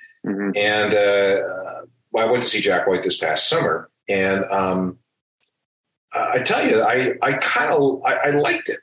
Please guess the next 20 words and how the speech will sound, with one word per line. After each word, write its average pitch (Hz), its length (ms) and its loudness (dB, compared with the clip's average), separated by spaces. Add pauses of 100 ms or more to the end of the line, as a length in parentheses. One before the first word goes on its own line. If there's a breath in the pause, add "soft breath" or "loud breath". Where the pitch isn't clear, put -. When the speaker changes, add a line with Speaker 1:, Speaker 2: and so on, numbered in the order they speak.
(140)
Speaker 2:
I, - 140 2
I, 117 140 2 (100)
I 107 160 2
liked 127 340 0
the 127 60 -2
fact - 460 0
that 98 360 0
there 98 160 2
weren't 110 300 2
all 107 160 2
these 92 200 0
knobs - 720 0 (720 loud breath)
who 107 160 2
were 98 140 4
holding 117 300 2
up 95 100 0
their 95 120 0
phones 113 360 0
expecting 92 680 -2
to, 90 420 0